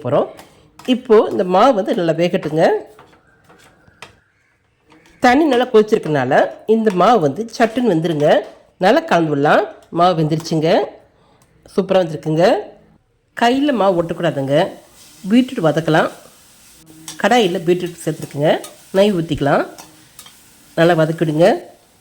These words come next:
அநேகமா நாம செய்யறது ஃபர்ஸ்ட் டைம் நினைக்கிறேன். ஏன்னா, அன்னைக்கு செஞ்சிருக்க மாட்டாங்க. இப்போ இந்த பீட்ரூட் நல்லா வதங்கிச்சு. இதுக்கு தேவையான தேங்காய் பூ சேர்த்துக்கலாம். நாம என்ன செய்யறோம்னா, பூரணத்துக்கு ரெடி பண்றாங்க.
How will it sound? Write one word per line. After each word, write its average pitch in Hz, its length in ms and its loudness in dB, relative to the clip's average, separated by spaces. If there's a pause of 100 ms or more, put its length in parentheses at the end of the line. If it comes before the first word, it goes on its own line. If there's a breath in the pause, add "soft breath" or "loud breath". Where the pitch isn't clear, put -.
(800)
அநேகமா 247 520 2 (120)
நாம 269 360 0
செய்யறது 220 400 -2 (180)
ஃபர்ஸ்ட் 196 300 -6
டைம் 190 160 0
நினைக்கிறேன். 160 360 -2 (920 loud breath)
ஏன்னா, 185 180 4 (400)
அன்னைக்கு 190 300 -2
செஞ்சிருக்க 175 320 -4
மாட்டாங்க. 143 300 0 (920 soft breath)
இப்போ - 220 -8
இந்த 147 180 -2
பீட்ரூட் 196 220 0
நல்லா 160 180 2
வதங்கிச்சு. 185 480 -2 (460)
இதுக்கு 214 240 -4
தேவையான 165 360 2
தேங்காய் 165 240 0
பூ 160 140 -8
சேர்த்துக்கலாம். 156 480 0 (1200)
நாம 226 260 4
என்ன 240 160 4
செய்யறோம்னா, 156 340 0 (320)
பூரணத்துக்கு 285 600 0
ரெடி 160 160 -4
பண்றாங்க. 143 360 -2